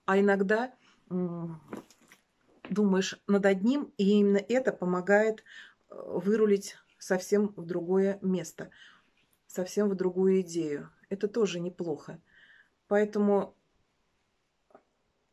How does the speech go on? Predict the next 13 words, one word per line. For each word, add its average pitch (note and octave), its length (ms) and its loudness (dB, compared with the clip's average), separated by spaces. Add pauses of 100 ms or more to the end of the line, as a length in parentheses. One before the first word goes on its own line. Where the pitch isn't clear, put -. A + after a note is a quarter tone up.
(1120)
ниточка G#3 420 -4
получается F#3+ 640 0
пёстренькая, G#3+ 720 -2 (320)
но G3 100 -2
пестрота F#3+ 560 -2
в G3+ 60 -4
одной F#3 280 0
гамме. D#3 500 -8 (640)
Вот - 80 -12
видите, G#3 240 -6
вам F#3+ 100 0
на F#3 80 -2
вопрос F#3+ 400 -6